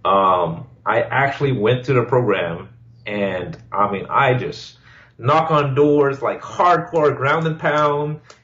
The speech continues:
you know, make a hundred phone calls in a day.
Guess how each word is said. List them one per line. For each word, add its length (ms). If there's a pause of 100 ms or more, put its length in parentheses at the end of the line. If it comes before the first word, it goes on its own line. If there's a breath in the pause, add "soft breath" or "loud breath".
you 120
know, 200
make 240
a 60
hundred 300
phone 180
calls 300
in 80
a 80
day. 540